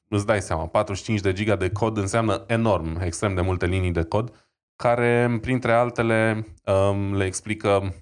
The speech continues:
celor care se pricep, bineînțeles, cum anume funcționează um, motorul ăsta de căutare și mai ales pe ce algoritmi se bazează.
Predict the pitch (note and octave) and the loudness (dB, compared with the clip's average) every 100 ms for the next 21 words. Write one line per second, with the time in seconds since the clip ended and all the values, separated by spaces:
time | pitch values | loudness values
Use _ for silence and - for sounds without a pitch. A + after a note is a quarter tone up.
0 | _ _ _ - F2+ F#2 F2 F2 F2 G2 | _ _ _ -6 -2 -2 0 0 0 -2
1 | A#2+ A2 F2+ - - _ - F2+ E2 F#2 | -6 -2 -4 -4 -20 _ -4 -2 -2 0
2 | G#2 B2+ - _ _ _ - D#3+ B2 B2+ | -2 -2 -10 _ _ _ -2 0 2 2
3 | B2 A#2 A2 G#2 G#2 A#2 G2+ G2+ G2 F#2+ | 0 0 -2 -2 0 0 2 0 0 -2
4 | - _ _ _ - F#2 F2+ E2+ E2+ E2 | -10 _ _ _ -6 0 2 2 0 -2
5 | E2 F#2 A2 G2+ G2 G2 F2 F2 F2 G#2 | -2 -2 0 0 0 -2 -2 -2 -2 0
6 | G#2+ F#2 G2+ G2+ G2+ G#2 G#2 G2 F#2 F#2 | 0 -2 -2 0 0 -4 -6 -2 -2 0
7 | F2 G2 F2 F2 - - F#2+ - - F#2 | 0 0 -6 -10 -14 -4 -4 -4 0 0
8 | F2+ F2 E2 E2 | 2 2 2 -4